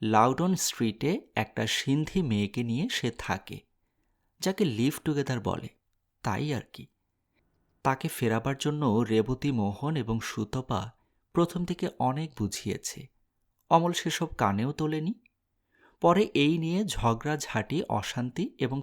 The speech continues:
তিক্ততা লেগেই থাকত। শেষ পর্যন্ত কোর্টে না গিয়ে উপায় ছিল না।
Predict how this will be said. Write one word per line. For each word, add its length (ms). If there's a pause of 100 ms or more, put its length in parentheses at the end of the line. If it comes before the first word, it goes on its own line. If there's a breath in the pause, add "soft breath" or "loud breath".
তিক্ততা 440
লেগেই 440
থাকত। 420 (760)
শেষ 300
পর্যন্ত 420
কোর্টে 460
না 200 (100)
গিয়ে 200
উপায় 300
ছিল 320
না। 220